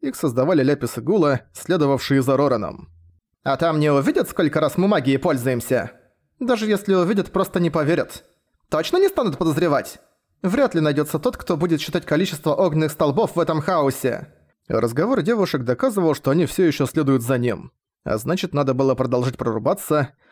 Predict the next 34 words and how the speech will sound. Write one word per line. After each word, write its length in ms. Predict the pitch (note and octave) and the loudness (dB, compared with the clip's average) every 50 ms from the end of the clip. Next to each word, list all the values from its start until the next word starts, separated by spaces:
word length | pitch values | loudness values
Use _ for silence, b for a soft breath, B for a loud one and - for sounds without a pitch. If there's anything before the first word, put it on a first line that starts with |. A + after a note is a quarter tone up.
| b b b | b b b
и 100 | - B2 | -2 0
Роран 360 | B2 E3 B3+ C#4 B3 G3+ E3+ | 0 2 2 2 2 2 2
махал 280 | D#3+ D3+ - - G#3+ F3 | 2 0 2 2 2 2
мечом 360 | D3+ C#3+ B2 - D3 C3 B2 | 2 0 0 0 -2 -2 0
так, 220 | - C#4 C4 C#3+ C3+ | 0 -2 -2 0 0
будто 320 | G3 G#3+ - - - C3 | -2 -2 -2 -2 -4 -2
големов 420 | A#2 E3 A#3+ A3 E3+ D#3 D3 - | 0 2 2 2 2 2 0 0
перед 260 | - D3+ C#3 C#3 B2+ D3 | 0 0 0 0 2 2
ним 180 | E3 C#3+ C3+ | 2 2 2
не 120 | C#3+ D#3+ C3+ | 2 2 2
было. 400 | A#2+ A2+ G#2+ G#2+ - - - - - _ _ _ _ _ _ _ - | 0 0 -2 -2 -4 -6 -8 -14 -20 _ _ _ _ _ _ _ -6
После 380 | B2+ B2+ F3 - - G3 F#3 | -2 -2 -2 -2 0 2 4
уже 240 | E3+ D#3 B2+ D3 F#3 | 4 4 4 4 2
неизвестно 600 | F3 D3+ C#3 C3 A2 A2+ D3 G#3+ - - G3+ F3+ | 2 4 4 2 2 2 0 0 0 0 -2 -4
какой 240 | - C#3+ - G3 F3+ | -2 -2 0 0 0
по 120 | - C#3 | 2 0
счёту 340 | A#2+ - - C#3 - - C3 | -2 0 -2 -2 0 2 2
атаки 340 | A#2 A2+ - A3 A#3 - D#3+ | 0 2 0 -2 0 2 2
Роран 360 | C3 C#3+ G3+ G#3 E3+ C3+ A#2+ | 2 4 4 2 2 2 0
заметил, 400 | G#2+ A#2+ D#3+ A#3 A#3+ - F#3 D3 | 0 2 2 2 2 2 0 0
что 160 | - - C3 | 0 -2 -6
сознание 420 | - - B2 A2+ B2+ F3 F3 C#3+ B2 | -2 -2 -2 0 2 0 2 2 0
затухает, 640 | G#2+ A2 - A#2 - - A3+ A3 E3 C#3+ - - b b b b b b b | -2 -4 -6 -6 -4 0 0 2 2 2 0 -4 b b b b b b b
но 100 | B2+ C#3 | -4 -2
Сэна 220 | - D#4 C#4+ A#3+ | 0 0 0 2
наполнила 500 | F3+ D3 - - A3 G#3+ F3+ D#3 C3 B2+ | 2 0 2 0 2 2 4 2 4 2
его 200 | B2 B2+ D#3+ G3+ | 2 2 2 2
похищенной 520 | - C3 - - F3+ D#3 - - C3 A#2+ | 0 -2 -2 -2 -4 -4 -2 -2 -2 -2
силой, 460 | - - - B3 G#3+ D#3 C#3 B2+ - - _ _ - | -2 -2 -2 0 2 2 2 2 0 -4 _ _ -8
и 100 | - B2+ | -2 0
он 140 | D#3+ G#3 F3 | 0 2 0
оставался 460 | C#3 - - C3+ D3 D#3 C3 - C3+ | 0 0 0 0 2 2 2 0 -2
в 60 | A#2 | -4
сознании. 640 | - C3 B2+ A2+ B2+ C#3 C3 A#2 A2 - - - A#2+ | -2 -2 -2 0 0 0 0 0 -2 -6 -10 -12 -14